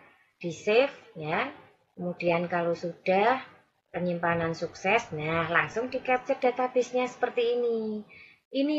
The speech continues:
yang saya maksud, betul punyanya Mas Khairul Anam tadi. Ya, database Nokia sudah masuk ke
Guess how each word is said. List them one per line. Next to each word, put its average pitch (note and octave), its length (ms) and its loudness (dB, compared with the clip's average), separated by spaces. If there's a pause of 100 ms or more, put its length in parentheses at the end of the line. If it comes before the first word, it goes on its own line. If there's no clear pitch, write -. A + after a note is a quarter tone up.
yang C#4 140 0
saya B3 160 2
maksud, A#3 640 2
betul G3+ 320 0
punyanya E3+ 400 -4
Mas E3+ 180 -4
Khairul E3+ 380 -2
Anam D#3 340 -4
tadi. D3+ 540 -10 (560)
Ya, D#3+ 240 -2
database F3 640 -2
Nokia F#3 400 -4
sudah E3+ 320 -6
masuk D#3 480 -4
ke F3+ 400 -2